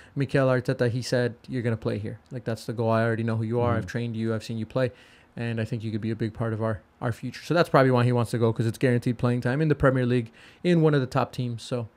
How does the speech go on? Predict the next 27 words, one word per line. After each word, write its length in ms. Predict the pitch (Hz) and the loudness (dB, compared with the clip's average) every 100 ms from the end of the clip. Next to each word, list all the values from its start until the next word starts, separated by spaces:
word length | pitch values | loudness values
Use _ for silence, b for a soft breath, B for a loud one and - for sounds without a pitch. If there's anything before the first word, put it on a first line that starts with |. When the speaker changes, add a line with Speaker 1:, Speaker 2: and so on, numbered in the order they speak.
| _ _ _ - | _ _ _ -10
Speaker 1:
it's 80 | 240 | -4
a 40 | |
good 140 | 147 | -2
deal. 140 | 107 - - b b | -2 -8 -10 b b
Speaker 2:
Yeah, 260 | 117 98 101 | 0 4 6
I 100 | 110 | 4
think 200 | 120 98 | 4 2
fifteen 320 | 104 - 92 | -2 -2 -2
goals 240 | 90 90 | 0 0
is, 580 | 85 82 - - - - _ _ _ - | -2 -6 -10 -14 -16 -20 _ _ _ -14
it's 240 | 107 87 - _ _ _ _ _ _ | -12 -12 -18 _ _ _ _ _ _
pretty 220 | 107 90 | -4 -2
doable, 460 | 92 90 87 87 87 | 0 0 0 0 0
being 400 | 95 92 90 82 | 2 2 -2 -2
the 80 | 90 | 0
main 300 | 95 92 90 | 2 2 0
striker 380 | - 95 95 | 0 0 2
at 40 | 92 | 0
Speaker 1:
He'll 60 | |
Speaker 2:
Arsenal. 220 | 95 226 180 | 2 4 8
Speaker 1:
be 20 | |
our 120 | 156 | 8
lead 200 | 143 139 | 6 2
goal 140 | 135 127 | -2 -4
scorer 260 | - 131 | -4 -4
for 80 | 123 | -4
sure. 240 | 117 131 | -6 -8